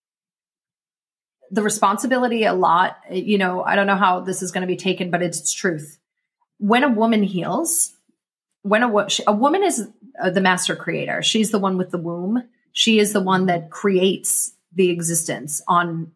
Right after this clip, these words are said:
in the heavens first. And therefore, she is the one that creates it on earth. That's, that's something everybody really needs to understand, that that creational power comes from her love frequency. It is the strongest frequency in the world, love. So when a woman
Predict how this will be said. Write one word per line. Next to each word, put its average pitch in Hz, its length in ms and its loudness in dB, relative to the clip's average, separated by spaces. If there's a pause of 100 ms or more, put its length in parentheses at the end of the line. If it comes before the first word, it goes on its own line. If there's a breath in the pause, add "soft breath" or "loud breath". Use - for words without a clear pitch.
in 196 100 4
the 170 80 2
heavens 170 420 0
first. - 640 -2
And 185 180 0
therefore, 180 880 0 (180 loud breath)
she 214 280 2
is 202 100 4
the 196 80 2
one 170 220 0
that 165 160 -4
creates 165 420 -2
it 156 140 -2
on 165 180 0
earth. 151 400 -6
That's, - 380 0
that's - 500 -2
something 196 300 2
everybody 180 320 -2
really 185 240 2
needs 175 240 -4
to 180 80 -2
understand, 170 420 -2
that 160 120 -2
that 180 180 2
creational 180 540 -2
power 175 280 0
comes 196 320 -2
from 190 180 -2
her 208 140 0
love 208 460 0
frequency. 196 640 -4
It 190 60 0
is 185 160 0
the 202 160 0
strongest 202 960 0
frequency 180 600 -2
in 170 140 -4
the 165 60 -4
world, 165 340 -6
love. 170 240 -4 (800 soft breath)
So 233 140 2
when 240 160 4
a 220 120 0
woman 208 640 0